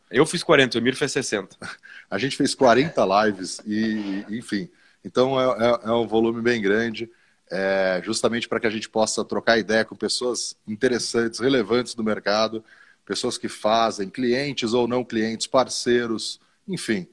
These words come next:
Speaker 2: pra que a gente possa trazer pessoas que podem contribuir com o nosso debate. Nosso objetivo como empresa, é, passa, sem dúvida, pelo sucesso dos corretores, pelo sucesso das seguradoras e por ter um universo de segurados muito maior do que o que a gente tem hoje.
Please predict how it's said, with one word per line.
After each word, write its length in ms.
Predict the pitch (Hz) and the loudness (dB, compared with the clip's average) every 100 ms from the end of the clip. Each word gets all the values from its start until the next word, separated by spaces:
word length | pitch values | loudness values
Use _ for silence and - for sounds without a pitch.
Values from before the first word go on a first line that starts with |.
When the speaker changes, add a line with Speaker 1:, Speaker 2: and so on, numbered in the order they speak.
| _ _ _ | _ _ _
Speaker 2:
pra 100 | 120 | -6
que 80 | 139 | -4
a 20 | |
gente 120 | 135 | -2
possa 220 | 143 131 | -2 -2
trazer 400 | 120 120 98 131 | -2 -2 2 2
pessoas 600 | 127 110 - 113 117 110 - | 2 -2 -2 -2 0 -2 -4
que 240 | 110 110 | -4 -4
podem 320 | - 107 110 | -2 -4 -2
contribuir 640 | 113 113 113 117 107 104 107 | -2 -4 -2 -2 -2 -2 -4
com 120 | 110 | -6
o 40 | |
nosso 200 | 107 - | -8 -6
debate. 340 | 110 92 85 110 | -4 -4 -4 -4
Nosso 240 | 127 151 | -2 0
objetivo 800 | 127 127 131 - 127 135 127 139 _ _ _ | 0 0 -2 0 -2 -2 -4 -10 _ _ _
como 220 | - 110 113 | -4 -2 -2
empresa, 640 | - 101 110 107 127 139 _ _ _ _ - | -2 0 0 0 -2 -4 _ _ _ _ -6
é, 400 | 101 101 101 - _ | -2 0 -2 -4 _
passa, 540 | 127 123 120 - 131 - | 2 2 2 -2 -4 -4
sem 300 | - - 156 | -10 -4 -2
dúvida, 480 | 123 127 117 117 123 - _ _ - | 2 0 0 -2 -4 -4 _ _ 0
pelo 200 | 120 113 | 0 0
sucesso 600 | 117 - 120 117 - 113 | -4 -2 0 0 -2 -8
dos 160 | 107 | -8
corretores, 640 | - 113 107 - 104 104 - | -2 -2 -2 0 -2 -2 -6
pelo 180 | 107 95 | -4 -4
sucesso 540 | 92 - - - - | -6 -2 0 -2 -4
das 140 | 117 | -6
seguradoras 800 | - 110 113 104 92 95 101 - - _ _ _ | -6 -4 -2 -2 -2 -2 -4 -8 -14 _ _ _
e 80 | 104 | -10
por 440 | - _ - 110 | -10 _ -4 -2
ter 200 | - 120 | 4 6
um 80 | 123 | 6
universo 680 | 131 123 101 120 151 - 151 | 2 0 4 4 4 0 -4
de 100 | 131 | -4
segurados 720 | - 135 113 104 117 117 92 | -2 0 2 2 2 0 -4
muito 420 | 101 123 156 - | -2 -2 -4 -4
maior 360 | 127 113 107 110 | -2 0 0 -2
do 100 | 110 | -4
que 80 | 110 | -8
o 60 | |
que 80 | 104 | -8
a 40 | 101 | -10
gente 220 | 104 - | -10 -8
tem 160 | 113 | -8
hoje. 300 | 95 80 - | -8 -10 -14